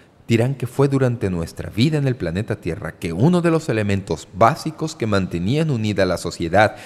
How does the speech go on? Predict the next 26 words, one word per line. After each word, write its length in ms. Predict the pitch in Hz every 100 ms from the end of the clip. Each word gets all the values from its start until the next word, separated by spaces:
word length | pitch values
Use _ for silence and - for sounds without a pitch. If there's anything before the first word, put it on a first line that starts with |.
| - 120
empezó 500 | 107 - 87 117 120
a 60 |
desmoronarse 760 | 131 123 110 87 82 92 - 82
al 140 | -
punto 520 | - 139 104 80 80 - -
en 180 | 110 98
que 80 | 98
empezamos 640 | 90 78 - 123 165 160
a 60 | 151
cuestionar 640 | 147 143 95 87 85 -
si 160 | - 80
acaso 340 | - 104 -
el 80 | 120
matrimonio 560 | 110 82 73 78 73 71
se 160 | 76
ha 40 | 71
vuelto 380 | 71 73 -
obsoleto. 680 | - - - - 104 - 92 - _ _ _ _ _ _ _ _ _ -
Así 320 | - 151 151
hemos 220 | 147 135
reflexionado 760 | 120 113 110 - 87 92 98 104
sobre 300 | 95 85 78
el 80 |
significado 720 | - 76 78 - - 95 95 87
del 160 | 82
matrimonio 680 | 76 - 69 71 82 82